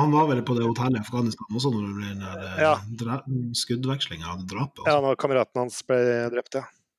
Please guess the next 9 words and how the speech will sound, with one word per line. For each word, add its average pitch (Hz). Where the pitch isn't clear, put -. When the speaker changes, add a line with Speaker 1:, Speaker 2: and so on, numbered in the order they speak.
Speaker 1:
Mm. 120
Speaker 2:
Og 139
han 123
har 120
jo, 120
ja, 135
krasja 127
i, 123
eh, 120